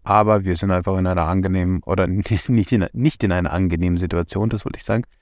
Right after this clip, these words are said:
Ja, wir sind einfach nicht in einer angenehmen Situation, wo wir uns einfach zurücklehnen können und sagen können, „Macht mal bitte, ich zahle das, die Zinsen sind sowieso so niedrig“,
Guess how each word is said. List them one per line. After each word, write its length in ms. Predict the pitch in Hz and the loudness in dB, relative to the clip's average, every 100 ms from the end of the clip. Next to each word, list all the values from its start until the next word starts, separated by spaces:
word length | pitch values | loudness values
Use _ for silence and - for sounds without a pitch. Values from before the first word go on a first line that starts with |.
| _ - | _ -4
Ja, 140 | 98 98 | -2 0
wir 60 | |
sind 100 | 95 | 2
einfach 200 | 92 95 | 0 0
nicht 200 | 98 - | 0 0
in 40 | 95 | 0
einer 200 | 90 - | 0 0
angenehmen 380 | 98 95 95 | 0 0 0
Situation, 500 | 90 90 87 107 123 | 0 0 -2 0 2
wo 100 | 104 | 2
wir 80 | 98 | 0
uns 100 | 85 | -2
einfach 160 | 95 - | -4 -4
zurücklehnen 540 | 101 117 113 110 104 | 0 0 2 2 2
können 180 | 101 98 | 2 0
und 60 | 95 | 0
sagen 160 | 98 | 0
können, 160 | 101 98 _ _ - | 0 -4 _ _ -6
„Macht 280 | 101 107 - | -2 -2 -2
mal 120 | 95 | -2
bitte, 280 | 95 117 175 - _ _ _ _ _ | 0 0 0 -4 _ _ _ _ _
ich 160 | - - | -14 -10
zahle 320 | - 104 104 | 0 2 2
das, 400 | 113 135 - - _ - | 2 0 -2 -12 _ -6
die 80 | 98 | -2
Zinsen 360 | 113 104 104 | 0 0 0
sind 120 | 104 | 0
sowieso 340 | 101 98 98 117 | 0 0 2 2
so 120 | 104 | 2
niedrig“, 360 | 92 92 131 | 0 2 0